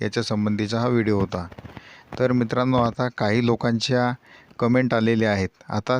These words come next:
त्यासंबंधी मला सविस्तर पूर्णपणे व्हिडिओ बनवता येणार नाही, परंतु मित्रांनो, त्या कमेंट्स वाचून मी तुमच्या उत्तरे देऊ शकतो. जो, तर मित्रांनो, आता ते आपण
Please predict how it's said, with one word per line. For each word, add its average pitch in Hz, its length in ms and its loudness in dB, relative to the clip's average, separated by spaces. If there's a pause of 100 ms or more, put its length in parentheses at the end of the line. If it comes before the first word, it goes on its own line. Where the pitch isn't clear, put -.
(100)
त्यासंबंधी 123 540 2
मला 123 280 2
सविस्तर 113 540 0
पूर्णपणे 120 580 0
व्हिडिओ 113 280 2
बनवता 110 380 0
येणार 107 300 0
नाही, 104 260 0 (680)
परंतु 127 380 2
मित्रांनो, 127 540 0
त्या 139 200 -2 (100)
कमेंट्स 120 360 0
वाचून 110 460 0 (540)
मी 135 220 0
तुमच्या 120 420 0
उत्तरे 123 380 0
देऊ 113 220 2
शकतो. 107 440 -2
जो, 107 240 -2 (1000)
तर 135 140 4
मित्रांनो, 131 460 2
आता 123 240 0
ते 123 160 -2
आपण 123 480 0